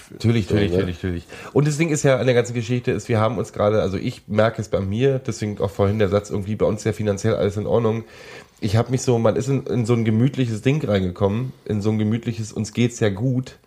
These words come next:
Speaker 1: Mhm.
Speaker 2: was aber nicht heißt, dass durch ein paar doofe Zufälle hintereinander es auch ganz schnell ganz anders wieder aussehen kann. Weißt du, ich meine, man kann eine völlig beschissene Saison auf einmal spielen, auf einmal ist man wieder auf dem Abstiegsplatz und dann sieht die ganze Geschichte mal schon wieder ganz anders
Speaker 1: Na
Speaker 2: aus.
Speaker 1: klar.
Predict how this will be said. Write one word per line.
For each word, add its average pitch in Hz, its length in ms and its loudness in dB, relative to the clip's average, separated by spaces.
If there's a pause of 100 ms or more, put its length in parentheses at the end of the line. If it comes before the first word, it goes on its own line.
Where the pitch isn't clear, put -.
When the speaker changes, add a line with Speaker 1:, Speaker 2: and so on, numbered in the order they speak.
Speaker 1:
Mhm. 98 340 0 (320)
Speaker 2:
was 110 440 -2
aber 104 200 4
nicht 117 280 -2
heißt, 104 320 0
dass 104 300 0
durch 104 220 -2
ein 104 120 -6
paar 107 260 2
doofe 110 380 -2
Zufälle 101 680 0
hintereinander 101 800 2
es - 160 -6
auch 110 120 -2
ganz 104 200 0
schnell 104 200 0
ganz 101 380 -2
anders 110 300 2
wieder 92 200 0
aussehen - 360 -6
kann. - 240 -10
Weißt 98 200 -2
du, 104 60 0
ich 104 80 -2
meine, 110 160 4
man 107 100 2
kann 123 160 0
eine 160 120 2
völlig 87 440 -2
beschissene 90 460 -2
Saison 92 340 0
auf 87 120 -2
einmal 98 220 2
spielen, 110 240 -2
auf 85 100 4
einmal 107 240 4
ist 107 80 -6
man 107 120 0
wieder 110 120 2
auf 95 80 0
dem 104 80 -2
Abstiegsplatz 104 560 -2
und 92 60 -2
dann 92 100 0
sieht 104 120 -2
die 107 40 -4
ganze 104 240 0
Geschichte 107 320 -4
mal 107 100 0
schon 110 100 -4
wieder 104 120 2
ganz 101 200 -2
anders 107 280 2
Speaker 1:
Na - 80 2
Speaker 2:
aus. - 100 -4
Speaker 1:
klar. 82 160 0